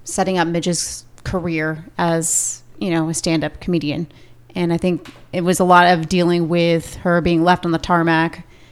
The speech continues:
and getting thrown off her last big job, which was traveling around the world and opening for Shea Baldwin, which is this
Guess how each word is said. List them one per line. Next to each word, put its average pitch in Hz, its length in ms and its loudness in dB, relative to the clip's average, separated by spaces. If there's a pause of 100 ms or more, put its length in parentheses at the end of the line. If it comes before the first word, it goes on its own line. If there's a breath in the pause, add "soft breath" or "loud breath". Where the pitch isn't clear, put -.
(140 soft breath)
and 175 340 -2
getting 165 220 0
thrown 175 280 0
off 165 180 2
her 170 160 -2
last 160 380 -4
big 165 220 -4
job, 160 420 0
which 170 220 -10
was 160 220 -8
traveling 165 400 -2
around 160 220 -2
the 160 60 -6
world 160 320 -2
and 170 100 -6
opening 160 420 -2
for 156 280 -4
Shea 165 220 -2
Baldwin, 208 500 0
which 202 140 -6
is 160 120 -8
this - 260 -12